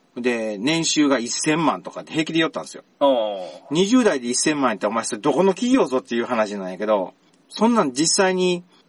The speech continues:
Speaker 2: いるとは思うけど、
Speaker 1: はい。
Speaker 2: 二十代の人口のうちの多分一パーセントおるかおらんかやと思うんですよ。
Speaker 1: でしょうな。
Speaker 2: 二十代でっていう限-、限定ですよ。
Speaker 1: うん。
Speaker 2: うん。それが、今年、ここ二、三年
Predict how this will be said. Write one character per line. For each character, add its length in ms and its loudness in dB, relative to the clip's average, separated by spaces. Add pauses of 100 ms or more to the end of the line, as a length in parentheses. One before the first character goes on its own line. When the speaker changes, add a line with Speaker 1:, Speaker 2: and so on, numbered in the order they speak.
(140)
Speaker 2:
い 120 6
る 100 6
と 80 2
は 80 4
思 180 -2
う 40 -10
け 100 -2
ど、 340 0
Speaker 1:
は 240 2 (440)
い。 40 -4
Speaker 2:
二 140 6
十 220 4
代 200 0
の 320 2
人 280 2
口 240 2
の 100 2
う 60 0
ち 140 -4
の 80 2
多 120 2
分 280 0 (400)
一 200 0
パ 160 0
ー 20 -4
セ 120 4
ン 80 2
ト 100 2
お 40 6
る 80 0
か 100 0
お 80 4
ら 80 2
ん 40 -4
か 60 2
や 60 -2
と 60 -6
思 100 -8
う 20 -10
ん 20 -10
で 60 -18
す 60 -14
よ。 100 -16 (280)
Speaker 1:
で 200 0
し 100 0
ょ 140 4
う 40 -4
な。 380 2 (400)
Speaker 2:
二 140 0
十 160 4
代 160 2
で 100 2
っ 40 -2
て 100 -8
い 40 0
う 60 -6
限-、 180 -2 (160)
限 200 -2
定 100 -6
で 80 -6
す 120 -10
よ。 80 -2
Speaker 1:
う 20 4 (300)
ん。 40 -12
Speaker 2:
う 40 -16
ん。 40 -20 (320)
そ 180 2
れ 140 6
が、 380 0 (360)
今 140 2
年、 540 4
こ 200 -8
こ 100 4
二、 120 0
三 220 4
年 260 2